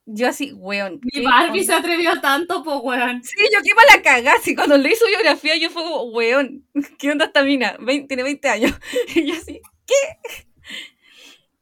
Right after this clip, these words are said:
Speaker 1: <laughs>
Speaker 2: Ni
Speaker 1: Eh,
Speaker 2: Barbie es
Speaker 1: ah,
Speaker 2: tan pro, po, weón.
Speaker 1: sí, sí, por
Speaker 2: Chucha.
Speaker 1: eso. Así que eso. Ah, y ella, eh, la serie como... Me muestran que es mitad británica, mitad thai, y en verdad es mitad británica, mitad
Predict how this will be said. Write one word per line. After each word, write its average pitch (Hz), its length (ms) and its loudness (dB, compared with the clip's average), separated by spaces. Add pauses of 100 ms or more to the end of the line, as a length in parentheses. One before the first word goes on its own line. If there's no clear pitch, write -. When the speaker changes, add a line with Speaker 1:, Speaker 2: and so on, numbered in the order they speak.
(140)
Speaker 1:
<laughs> 285 600 0 (680)
Speaker 2:
Ni 208 140 -10
Speaker 1:
Eh, 214 60 -4
Speaker 2:
Barbie 233 300 0
es 285 80 -4
Speaker 1:
ah, 247 40 2
Speaker 2:
tan 254 260 -2
pro, 262 240 -8
po, 277 160 -10
weón. 185 480 -18 (160)
Speaker 1:
sí, - 400 -8 (160)
sí, 302 100 -8
por 254 160 -6
Speaker 2:
Chucha. 339 140 -4
Speaker 1:
eso. 254 380 -12 (1600)
Así 220 340 -10
que 240 240 -6
eso. 190 380 -8
Ah, 240 140 0
y 220 80 -4
ella, 311 420 -2 (240)
eh, 214 280 -6
la 208 140 -4
serie 294 360 -4
como... 277 420 -6 (240)
Me 226 160 -12
muestran 285 360 -4
que 302 80 -6
es 311 60 -2
mitad 277 260 -2
británica, 247 500 -8
mitad 262 300 -6
thai, 269 220 -4
y 262 100 -6
en 247 100 -8
verdad 220 220 -2
es 233 100 -6
mitad 226 240 -4
británica, 220 440 -8
mitad 208 180 -8